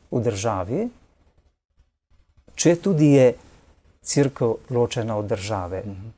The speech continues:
Speaker 1: In bi naj vera bila neka zasebna stvar.
Speaker 2: Torej, Cerkev je ločena od države v večini evropskih držav, po ustavi, ne? Ampak najbrž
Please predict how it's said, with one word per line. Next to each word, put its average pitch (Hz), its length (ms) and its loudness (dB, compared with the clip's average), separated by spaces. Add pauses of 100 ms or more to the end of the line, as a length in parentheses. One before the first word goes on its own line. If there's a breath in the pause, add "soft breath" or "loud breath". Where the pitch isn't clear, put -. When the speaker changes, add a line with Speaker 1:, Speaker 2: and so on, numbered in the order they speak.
(100)
Speaker 1:
In 127 180 0
bi 120 100 2
naj 131 240 6 (300 loud breath)
vera 147 360 4
bila 123 280 2
neka 127 280 2
zasebna 107 520 -2
stvar. 95 420 -4 (560)
Speaker 2:
Torej, 135 380 4 (320)
Cerkev 202 460 2
je 143 80 8
ločena 165 380 4
od 120 100 4
države 123 560 4 (260 loud breath)
v 107 100 -4
večini 127 720 2 (640)
evropskih 104 680 -2 (260)
držav, 90 480 -8 (520)
po 117 60 0
ustavi, 92 440 -2 (720)
ne? 113 220 -8 (1040)
Ampak 117 540 -2 (800)
najbrž 139 400 2